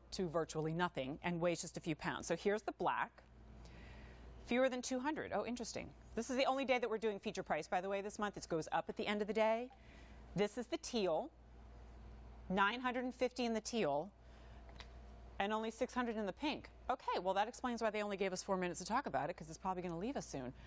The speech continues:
And look at your Easy Pay, eleven dollars and thirty-nine cents for the self-styled three-way mirror. Brooke Mills brings us this. You probably saw her earlier this morning with our Today's Special Value. She brings us a lot of great home solutions and beauty solutions.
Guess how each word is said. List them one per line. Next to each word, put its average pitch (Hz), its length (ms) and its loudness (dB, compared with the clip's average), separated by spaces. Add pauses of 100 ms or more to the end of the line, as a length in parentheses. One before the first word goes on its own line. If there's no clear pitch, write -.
(180)
And 254 80 2
look 262 120 4
at 262 100 -2
your 269 80 4
Easy 294 200 2
Pay, 196 260 2 (180)
eleven 233 320 4
dollars 254 340 2
and 240 140 -2
thirty-nine 247 440 0
cents 190 440 0 (340)
for 262 120 2
the 254 100 4
self-styled 262 800 6
three-way 240 400 4
mirror. 254 360 4 (300)
Brooke 339 260 6
Mills 330 300 8
brings 285 300 6
us 349 100 4
this. 302 200 6
You 285 60 2
probably 262 280 4
saw 247 200 8
her 254 140 6
earlier 247 340 6
this 277 160 -2
morning 233 240 4
with 240 80 0
our 220 100 6
Today's 220 340 2
Special 254 260 0
Value. 214 320 6
She 214 120 -4
brings 196 220 -2
us 196 140 -2
a 208 40 4
lot 190 200 8
of 185 100 -8
great 196 200 2
home 208 180 0
solutions 208 560 2
and 214 100 2
beauty 180 280 4
solutions. 170 640 2